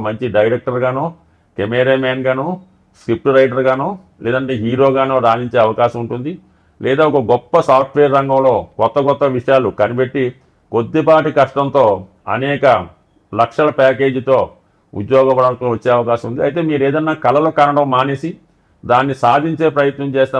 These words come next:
మాత్రం ఒక అద్భుతాలు జరుగుతాయి ఈ శని రాహుల కలయిక వల్ల. దాంతోపాటు శుక్రుడు ఉచ్చులో ఉండడం వలన ఇది మగవారి కన్నా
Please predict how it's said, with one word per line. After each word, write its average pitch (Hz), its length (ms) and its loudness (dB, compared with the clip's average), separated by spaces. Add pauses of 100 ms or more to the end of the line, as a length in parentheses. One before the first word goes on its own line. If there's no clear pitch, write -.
మాత్రం 127 240 -2
ఒక 143 160 -2
అద్భుతాలు 151 460 0
జరుగుతాయి 135 420 -2
ఈ 123 60 -4 (260)
శని 139 340 -2
రాహుల 131 400 2
కలయిక 113 340 0
వల్ల. 87 140 -8 (260)
దాంతోపాటు 156 540 0 (100)
శుక్రుడు 147 360 -2
ఉచ్చులో 147 320 0
ఉండడం 135 240 -2
వలన 139 160 -4 (600)
ఇది 123 180 -4
మగవారి 151 480 4
కన్నా 156 240 -2